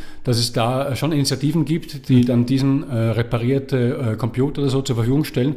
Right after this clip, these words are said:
Speaker 1: Das sind aber alles Privatsachen.
Speaker 2: Genau, das ist privat. Also es gibt eben, ich beschreibe da auch diesen Fall von einem, von Tobias Lehmann in diesem ersten Auftakttext, der halt Sozialhilfe bezogen hat, kein Gerät hat und entsprechend auch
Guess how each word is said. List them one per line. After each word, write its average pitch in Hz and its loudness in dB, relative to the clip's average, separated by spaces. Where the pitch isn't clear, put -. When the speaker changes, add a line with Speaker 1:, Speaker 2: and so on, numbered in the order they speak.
Speaker 1:
Das - -8
sind 120 2
aber 110 -2
alles 120 -2
Privatsachen. 160 -2
Speaker 2:
Genau, 143 4
das 131 4
ist - -2
privat. 139 4
Also 120 -2
es 127 -6
gibt 139 0
eben, 123 -2
ich 120 -10
beschreibe 135 -2
da 139 2
auch 131 -2
diesen 123 -4
Fall 143 0
von 127 0
einem, 113 0
von 113 -6
Tobias 110 -2
Lehmann 151 0
in 131 0
diesem 123 -2
ersten 127 -2
Auftakttext, - -4
der 123 6
halt 110 0
Sozialhilfe 147 2
bezogen 147 2
hat, 147 0
kein 113 0
Gerät 117 0
hat 127 0
und 117 0
entsprechend 120 0
auch 110 0